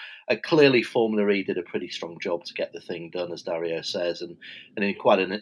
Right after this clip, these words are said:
innovative way with those three different track configurations. Um, you know, there's this rigorous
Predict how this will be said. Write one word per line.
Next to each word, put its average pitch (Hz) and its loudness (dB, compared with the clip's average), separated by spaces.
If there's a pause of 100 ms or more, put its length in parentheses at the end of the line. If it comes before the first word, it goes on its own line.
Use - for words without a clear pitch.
innovative 92 -4 (120)
way 92 0
with 87 -2
those 87 -4
three 90 -6
different 87 -10 (100)
track - -4
configurations. 85 -8 (560)
Um, 127 6 (100)
you 147 -2
know, 135 2
there's 127 2
this 117 -2
rigorous 110 2